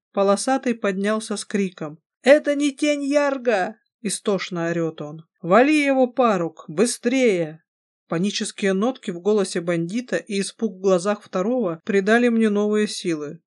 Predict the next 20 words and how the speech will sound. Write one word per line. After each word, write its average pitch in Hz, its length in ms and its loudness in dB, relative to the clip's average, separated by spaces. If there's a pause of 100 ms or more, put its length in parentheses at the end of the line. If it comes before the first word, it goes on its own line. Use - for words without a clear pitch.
(180)
Прыгнул 262 440 2
на 226 140 0
самого 190 500 2
опасного, 226 720 -2
в 180 160 -8
высоком 214 540 0
полете 208 420 2
зацепив 180 500 -4
ботинком 214 680 -4
голову 202 420 2
попугая, 170 720 -4
как - 220 -6
раз 190 200 2
в - 60 -14
тот 185 220 -6
момент, 185 420 -2
когда 185 360 0
он 180 120 0
вытаскивал 180 640 -4
ствол. 156 500 -14